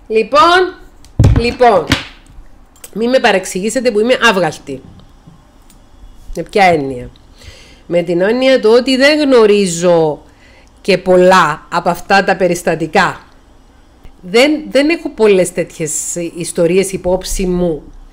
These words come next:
στις οποίες ε, παντρεμένες γυναίκες να κάνουν εξωσυζυγική σχέση, πρώτον, για να ανέβουν ψυχολογικά κάποιες και κάποιες άλλες για να ανέβουν και οικονομικά.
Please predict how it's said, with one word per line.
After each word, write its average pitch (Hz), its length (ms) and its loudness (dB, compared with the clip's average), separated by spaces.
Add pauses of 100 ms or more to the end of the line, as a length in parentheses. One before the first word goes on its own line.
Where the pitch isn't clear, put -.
(240)
στις - 360 -8
οποίες 196 840 -2 (500)
ε, 165 260 -4
παντρεμένες 180 680 -2
γυναίκες 175 720 -2 (200)
να 170 140 -8
κάνουν 202 440 -2
εξωσυζυγική 160 800 -12
σχέση, 185 640 -8 (300)
πρώτον, 185 640 -2 (160)
για 165 160 -6
να 175 80 -4
ανέβουν 185 380 0
ψυχολογικά 156 1000 -4 (220)
κάποιες 156 540 -8 (460)
και 170 100 -12
κάποιες 185 400 -4
άλλες 185 320 0
για 175 140 -4
να 170 60 -4
ανέβουν 165 300 -4
και 160 80 -8
οικονομικά. 143 640 -10